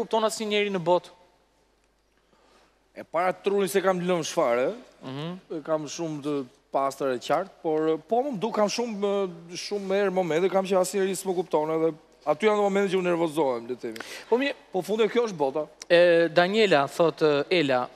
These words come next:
Speaker 1: e, a mendon se të shtua fama kur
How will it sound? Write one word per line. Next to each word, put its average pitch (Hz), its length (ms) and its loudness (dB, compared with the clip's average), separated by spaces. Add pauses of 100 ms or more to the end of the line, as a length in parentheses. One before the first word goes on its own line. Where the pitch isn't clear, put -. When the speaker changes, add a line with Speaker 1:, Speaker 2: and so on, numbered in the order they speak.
Speaker 1:
e, 139 240 4 (120)
a 160 120 2
mendon 165 380 0
se 240 240 2
të 233 140 -6
shtua 240 340 2
fama 226 460 4 (680)
kur 190 400 4